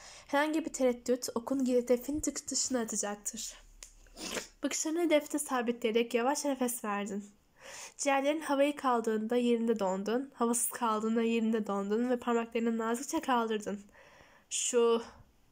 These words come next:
"Aferin, tam on ikiden değil ama bu da çok iyi bir sonuç." Teyzen şefkatli şakanını öptü ve omzunu okşadı.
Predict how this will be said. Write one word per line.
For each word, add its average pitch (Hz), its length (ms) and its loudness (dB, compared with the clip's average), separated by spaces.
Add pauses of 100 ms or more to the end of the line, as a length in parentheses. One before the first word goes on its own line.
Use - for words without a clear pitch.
(680)
"Aferin, 330 520 4
tam 302 200 0
on 285 100 2
ikiden 262 480 2
değil 208 320 2
ama 254 200 2
bu - 100 -6
da - 20 -10
çok 277 240 -4
iyi 240 100 4
bir 226 80 0
sonuç." 214 500 -4 (1080)
Teyzen 320 280 0
şefkatli 302 540 -2
şakanını 247 540 -2
öptü 247 240 -2
ve 269 40 4
omzunu 240 360 0
okşadı. 202 480 -6